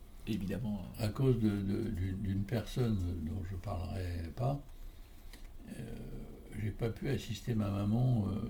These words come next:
Speaker 2: dans ces derniers instants. Et ça, c'est un, un grand regret que j'ai.
Speaker 1: C'est-à-dire ?
Speaker 2: C'est-à-dire, ma, ma mère, euh, elle a eu un cancer du sein, euh,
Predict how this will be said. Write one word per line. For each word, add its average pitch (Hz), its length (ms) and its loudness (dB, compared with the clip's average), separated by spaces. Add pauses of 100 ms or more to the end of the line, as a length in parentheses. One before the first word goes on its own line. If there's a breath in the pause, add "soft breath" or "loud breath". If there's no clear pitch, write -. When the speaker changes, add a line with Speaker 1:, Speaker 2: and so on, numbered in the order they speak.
(120)
Speaker 2:
dans 95 200 0 (160)
ces 110 80 0
derniers 101 440 2
instants. 123 420 2 (1400 loud breath)
Et 90 260 2
ça, - 260 0
c'est - 200 -2
un, 90 400 0
un 87 100 0
grand 110 280 0
regret 113 380 2 (200)
que - 120 -6
j'ai. 101 200 -2 (1900)
Speaker 1:
C'est-à-dire ? 120 480 -6 (360)
Speaker 2:
C'est-à-dire, 123 300 2
ma, 117 180 2
ma 110 180 2
mère, 127 240 2
euh, 90 160 -2 (420)
elle 98 140 0
a 104 40 2
eu 107 160 8
un 98 80 4
cancer 104 420 2
du 90 140 2
sein, 113 280 2
euh, 92 340 -2